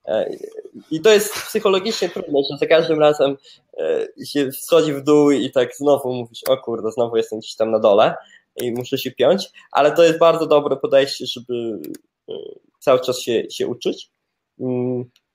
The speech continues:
I żeby się nie bać takich zmian, przeskoku, nie? Ja na przykład przeszedłem z kompilatorów do machine learningu, nic nie umiem z tego machine learningu i mógłbym bardzo mieć fajną karierę w, w tych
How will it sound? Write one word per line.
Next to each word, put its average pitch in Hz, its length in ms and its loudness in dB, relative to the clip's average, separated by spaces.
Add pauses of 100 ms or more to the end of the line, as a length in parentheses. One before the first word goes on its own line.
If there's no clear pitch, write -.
(840)
I 151 80 2
żeby 156 140 4
się 185 120 4
nie 175 180 8
bać 139 160 4
takich 123 280 -6
zmian, 113 380 2
przeskoku, - 500 -2
nie? 123 340 2
Ja 143 100 6
na 147 60 6
przykład 139 300 -2
przeszedłem 151 400 -2
z 151 60 -12
kompilatorów 147 540 0
do 139 60 -2
machine 139 340 -2
learningu, 160 520 2 (220)
nic 180 280 -4
nie 143 120 4
umiem 120 180 0
z 117 60 -14
tego 113 180 -8
machine 113 420 -4
learningu 113 500 -4 (280)
i 139 600 2
mógłbym 185 400 0
bardzo 165 340 2
mieć 156 200 -4
fajną 151 280 2
karierę 135 540 4 (320)
w, 127 60 -18
w - 280 -20
tych 123 100 -20